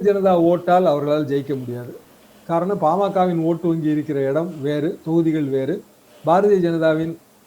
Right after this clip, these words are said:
ஒரு பா-, பாரம்பரிய ஆதரவு, ட்ரெடிஷனல் ஆதரவு உள்ள தொகுதிகள் வேறு. உதாரணமாக தென்காசியோ,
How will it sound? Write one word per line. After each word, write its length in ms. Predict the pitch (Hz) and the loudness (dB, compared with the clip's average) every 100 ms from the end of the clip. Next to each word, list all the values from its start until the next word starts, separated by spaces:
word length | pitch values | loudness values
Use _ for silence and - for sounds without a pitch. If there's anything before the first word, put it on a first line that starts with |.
| _ - _ _ | _ -20 _ _
ஒரு 260 | 160 151 139 | -6 -6 -4
பா-, 140 | 156 147 | -4 0
பாரம்பரிய 560 | 156 180 185 175 165 | 2 2 2 2 2
ஆதரவு, 340 | 143 147 139 127 | 2 0 -2 -2
ட்ரெடிஷனல் 480 | 147 170 165 170 151 | -2 -2 -2 -4 -2
ஆதரவு 360 | 139 143 143 143 | -2 -2 -2 -4
உள்ள 140 | 135 | -4
தொகுதிகள் 400 | 123 147 143 147 | -4 -4 -4 -4
வேறு. 240 | 131 127 - - - | -4 -8 -10 -20 -4
உதாரணமாக 480 | 165 151 147 147 156 | -2 -2 -4 -6 -6
தென்காசியோ, 540 | 143 147 135 120 123 | -6 -2 -4 -6 -12